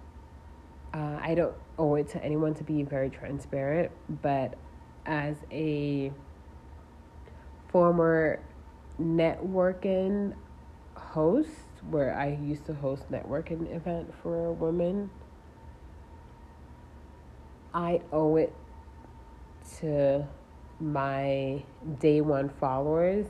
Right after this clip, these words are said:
and listeners to start being transparent.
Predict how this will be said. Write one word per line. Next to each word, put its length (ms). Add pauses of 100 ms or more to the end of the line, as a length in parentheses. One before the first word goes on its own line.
and 220
listeners 640 (1900)
to 140
start 440
being 200
transparent. 800